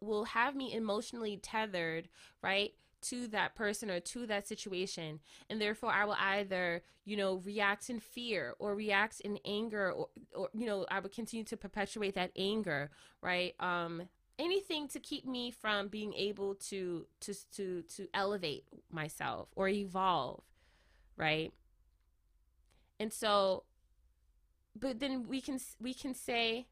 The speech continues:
"I won't forgive this person, and I'll continue to play these games." And, and then however a person reacts with that, it's like, "Okay, well, I'm done," right? Maybe they'll,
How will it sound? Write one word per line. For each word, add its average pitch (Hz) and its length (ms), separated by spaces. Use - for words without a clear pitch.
"I 226 60
won't 269 300
forgive 196 300
this 175 140
person, - 600
and 220 80
I'll 214 100
continue 247 440
to 247 120
play 208 320
these 208 320
games." 190 640
And, 220 220
and 220 120
then 202 300
however 262 500
a 233 60
person 247 400
reacts 208 480
with 185 160
that, 294 220
it's - 80
like, 240 100
"Okay, 262 200
well, 233 200
I'm 233 200
done," 196 500
right? 208 120
Maybe 240 260
they'll, 220 300